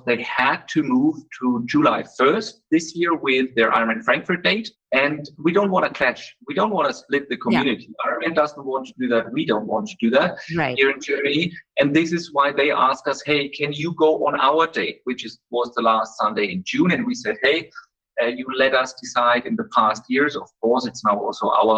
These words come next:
Speaker 1: obligation to, to move. Um, next year, um, um, Frankfurt goes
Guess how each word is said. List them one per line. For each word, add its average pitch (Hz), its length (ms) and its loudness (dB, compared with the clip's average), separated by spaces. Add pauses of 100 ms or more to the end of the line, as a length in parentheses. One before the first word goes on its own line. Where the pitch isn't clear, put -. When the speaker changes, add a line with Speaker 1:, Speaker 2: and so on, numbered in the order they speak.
(100)
Speaker 1:
obligation 104 680 -2 (220)
to, 104 360 2 (200)
to 120 120 4
move. 110 280 4 (520)
Um, 120 220 2 (380)
next 214 280 0
year, 214 380 0
um, 143 500 0 (100)
um, 120 840 -2 (220)
Frankfurt 151 420 0
goes 151 380 0